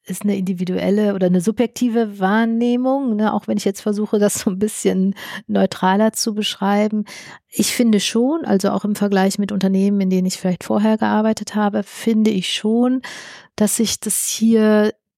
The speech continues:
ähm, sehr positiv auswirkt, dass man erstmal versucht, alle Seiten zu hören und alle Perspektiven auch so ein bisschen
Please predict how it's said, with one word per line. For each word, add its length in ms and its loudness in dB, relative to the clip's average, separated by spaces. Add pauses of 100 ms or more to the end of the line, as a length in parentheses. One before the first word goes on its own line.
(340)
ähm, 600 2
sehr 200 2
positiv 640 -2
auswirkt, 920 -2
dass 260 -2
man 160 0
erstmal 260 0
versucht, 320 -2
alle 160 2
Seiten 320 2
zu 180 0
hören 460 0 (120)
und 420 -2 (320)
alle 160 2
Perspektiven 680 0
auch 120 0
so 140 -4
ein 80 2
bisschen 580 0